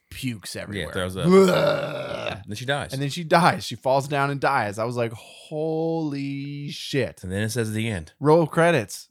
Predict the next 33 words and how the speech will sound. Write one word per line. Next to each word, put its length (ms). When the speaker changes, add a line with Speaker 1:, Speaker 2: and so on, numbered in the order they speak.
Speaker 2:
And 160
it 40
literally 280
rolls 200
the 80
credits. 300
Speaker 1:
It 120
does. 460
The 120
movie 320
goes 260
to 80
credits. 360
Speaker 2:
Yeah, 220
and, 200
uh, 100
Speaker 1:
And 140
we're 100
like, 220
"Oh 100
my 320
God." 540
Speaker 2:
What? 460
Like 300
Speaker 1:
If 260
that's 240
how 160
this 200
movie 320
ends, 380
like, 180
really? 640
Speaker 2:
<laughs> 280